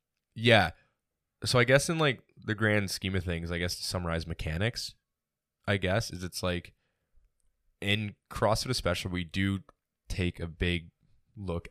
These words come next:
at form and movement pattern. It's just we shouldn't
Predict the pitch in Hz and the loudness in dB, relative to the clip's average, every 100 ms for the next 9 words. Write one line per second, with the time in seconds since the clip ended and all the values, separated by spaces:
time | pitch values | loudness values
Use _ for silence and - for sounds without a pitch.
0 | - 82 80 - _ - - 87 87 87 | -6 -4 -4 -8 _ -18 -8 -2 0 -2
1 | 82 82 78 82 90 95 107 120 127 - | -4 -6 -8 -8 -8 -4 -2 -2 -4 -10
2 | _ _ _ _ _ _ _ 98 - 101 | _ _ _ _ _ _ _ -6 -4 -4
3 | - 101 - 104 101 | 0 -2 0 -2 -4